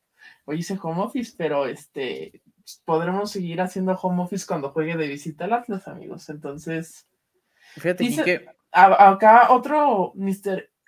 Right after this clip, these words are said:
Speaker 1: Ja Orozco uno. Dicen que los números de Mora son malos por solo, por ganar solo cuatro de diecinueve partidos, pero también solo perdió seis de esos diecinueve. Empatitis. Sí, de hecho, me acuerdo
Speaker 2: Es
Speaker 1: mucho de el partido contra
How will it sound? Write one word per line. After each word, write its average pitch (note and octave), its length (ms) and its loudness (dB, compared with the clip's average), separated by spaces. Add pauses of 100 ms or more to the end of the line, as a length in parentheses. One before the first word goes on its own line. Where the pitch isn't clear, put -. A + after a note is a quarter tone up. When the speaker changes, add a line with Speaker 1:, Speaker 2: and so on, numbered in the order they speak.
(280)
Speaker 1:
Ja G3+ 360 4
Orozco F#3 520 -4
uno. F3 220 -2
Dicen F#3 200 -10
que C4 100 -6
los F#3+ 120 -2
números G#3+ 300 0
de G3+ 60 -6
Mora F#3+ 360 0
son G#3+ 200 -12
malos G#3+ 340 -8 (200)
por F3 160 -4
solo, F#3+ 480 -8
por F#3+ 160 -6
ganar F#3+ 280 -4
solo G#3+ 260 -8
cuatro G#3 300 -6
de G3+ 60 -4
diecinueve F#3+ 380 -6
partidos, F#3 360 -8
pero F3+ 180 -8
también F3 240 -6
solo G#3 240 -10
perdió F3 300 -6
seis F3+ 260 -8
de F#3 60 -12
esos G3 340 -12
diecinueve. E3 560 -8 (460)
Empatitis. F#3 600 -2 (240)
Sí, C#4 280 4
de D4 140 4
hecho, F#4 180 0
me F4 80 8
acuerdo C4 260 2 (160)
Speaker 2:
Es F3+ 200 2
Speaker 1:
mucho E4+ 120 -4
de G#3 600 2 (420)
el G3 200 -4
partido G#3+ 640 0
contra G3 600 2